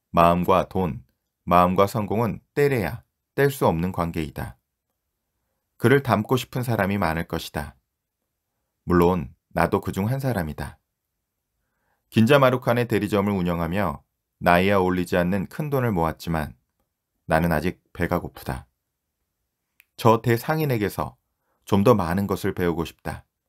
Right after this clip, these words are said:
사이토 씨가 가는 상인도를 쫓아가며 조금이라도 그에게 가까이 다가서고 싶다. 그래서 이 책을 썼다. 사이토 씨가 지금까지 내게 가르쳐준 것, 해준 말을 다시 한번 곱씹어가며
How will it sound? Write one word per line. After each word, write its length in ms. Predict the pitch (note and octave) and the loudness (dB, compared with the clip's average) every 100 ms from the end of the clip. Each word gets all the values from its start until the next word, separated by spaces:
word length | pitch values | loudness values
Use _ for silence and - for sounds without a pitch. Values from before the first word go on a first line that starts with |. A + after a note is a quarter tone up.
| _ _ _ _ _ _ _ | _ _ _ _ _ _ _
사이토 340 | - D3 D3 C#3 | -2 0 2 0
씨가 280 | - B2 | 2 2
가는 240 | A2+ A#2 A#2+ | 2 2 0
상인도를 680 | - E3 D#3+ D3+ B2 A2 G#2 | -2 -2 -2 0 2 2 0
쫓아가며 720 | F#2+ - G#2+ F2+ G#2+ E2 - _ _ _ _ - | -2 0 2 2 0 -2 -8 _ _ _ _ 0
조금이라도 720 | - A2 G#2 G2+ G#2+ F#2 - - | 2 4 4 2 2 -2 -4 -2
그에게 340 | F#2+ F2+ G2 | -2 0 -2
가까이 460 | - - - E2+ F2 | -4 -10 -2 -2 -2
다가서고 520 | F2 E2+ E2+ E2+ D#2 | -6 -8 -8 -8 -10
싶다. 400 | - - E2 - _ _ _ _ _ _ _ _ _ - | -12 -12 -12 -14 _ _ _ _ _ _ _ _ _ -2
그래서 280 | F2+ F2 | 0 0
이 100 | G2+ - | -2 -4
책을 260 | F#2 F2 | -6 -6
썼다. 480 | - E2 - C#2+ - _ _ _ _ _ _ _ _ _ _ | -6 -8 -8 -14 -14 _ _ _ _ _ _ _ _ _ _
사이토 340 | - C3 B2+ A#2+ | 2 2 4 0
씨가 400 | - B2+ F2+ - | 0 2 2 -2
지금까지 500 | - G#2+ A2+ A2 G#2 | -6 -2 0 0 0
내게 240 | G2+ F2+ F#2+ | 0 -2 -4
가르쳐준 580 | - E2+ - E2+ E2+ | -6 -8 -6 -8 -8
것, 200 | D2 C#2+ - _ _ _ _ _ _ _ _ _ _ _ D3 | -8 -10 -12 _ _ _ _ _ _ _ _ _ _ _ 0
해준 220 | C3+ C3 | 2 2
말을 300 | A2+ B2+ - | 2 0 -4
다시 280 | - F#2 A2 | -8 -2 0
한번 300 | G#2 G#2 G#2 | 0 0 0
곱씹어가며 920 | F#2+ - - F#2+ E2+ D#2+ D#2+ D2 | -2 -4 -4 -2 0 0 -2 -6